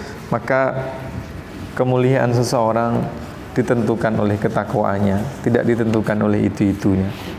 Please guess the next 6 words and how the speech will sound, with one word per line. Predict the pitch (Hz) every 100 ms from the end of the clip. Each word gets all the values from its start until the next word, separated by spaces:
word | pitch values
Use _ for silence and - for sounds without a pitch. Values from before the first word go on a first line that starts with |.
| - - -
Tetapi | - 147 123 110 131
meskipun | 123 113 127 110 120 113
demikian, | 117 107 - 107 110 120 -
cara | 185 202 202 175
Rasulullah | 156 151 139 143 123
berkomunikasi | 120 117 123 113 113 110 101 98 - 135